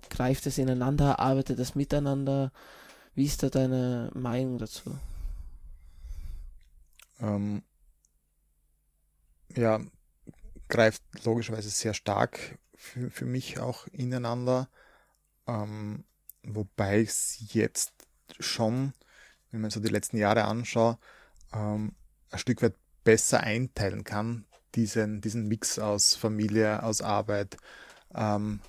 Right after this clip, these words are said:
Speaker 2: dem einhergehenden, den Erfolg, wobei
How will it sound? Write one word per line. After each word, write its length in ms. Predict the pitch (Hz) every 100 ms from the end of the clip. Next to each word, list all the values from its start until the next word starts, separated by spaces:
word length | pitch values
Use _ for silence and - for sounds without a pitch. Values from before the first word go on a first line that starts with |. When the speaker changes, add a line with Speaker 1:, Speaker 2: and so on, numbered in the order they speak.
| - - - - - - - - - _ _ -
Speaker 2:
dem 220 | 123 117
einhergehenden, 800 | 107 120 113 113 120 110 117 113
den 120 | 110 113
Erfolg, 580 | 110 - 101 110 - - - - - - _ _ -
wobei 640 | 120 - - 107 104 107